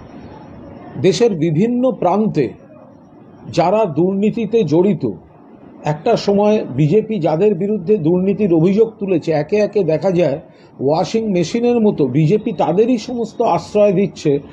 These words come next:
এবং তাদের একে একে বিজেপিতে জয়েন করাচ্ছে। আর সেই দলের প্রধানমন্ত্রী তারপর দুর্নীতির বিরুদ্ধে বলছেন।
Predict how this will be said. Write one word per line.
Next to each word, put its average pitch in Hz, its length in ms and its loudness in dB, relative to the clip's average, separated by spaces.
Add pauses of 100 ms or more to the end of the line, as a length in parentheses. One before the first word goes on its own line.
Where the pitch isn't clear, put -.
(200)
এবং 202 220 2
তাদের 170 440 2
একে 151 220 -2
একে 202 300 2
বিজেপিতে 180 640 0
জয়েন 151 340 2
করাচ্ছে। 117 520 -4 (320)
আর 185 120 2
সেই 254 420 2
দলের 240 360 4 (280)
প্রধানমন্ত্রী 247 680 -4
তারপর 214 380 -2
দুর্নীতির 202 640 0
বিরুদ্ধে 190 420 0
বলছেন। 123 400 0